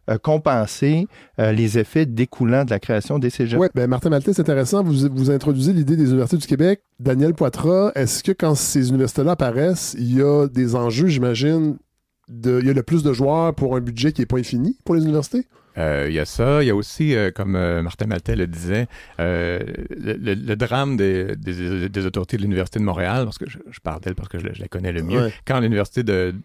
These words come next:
Speaker 3: la, quand l'uqam apparaît en soixante-dix, c'est, euh,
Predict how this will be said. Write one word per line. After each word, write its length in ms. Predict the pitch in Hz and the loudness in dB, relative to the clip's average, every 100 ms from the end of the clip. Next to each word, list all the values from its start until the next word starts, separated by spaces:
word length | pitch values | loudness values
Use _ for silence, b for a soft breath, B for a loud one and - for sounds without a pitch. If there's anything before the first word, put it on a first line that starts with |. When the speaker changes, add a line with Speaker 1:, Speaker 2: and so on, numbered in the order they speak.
| - | -8
Speaker 3:
la, 140 | 92 | -8
quand 140 | - 101 | -4 -4
l'uqam 280 | 98 135 131 | -2 -2 -2
apparaît 340 | 92 87 101 | -2 -2 -2
en 400 | 110 87 80 - | -2 -2 -4 -6
soixante-dix, 640 | - 82 - 85 131 - - B B B | -8 -8 -8 -8 -10 -10 -20 B B B
c'est, 420 | - 104 113 120 | -4 0 0 0
euh, 220 | 92 90 | -2 -4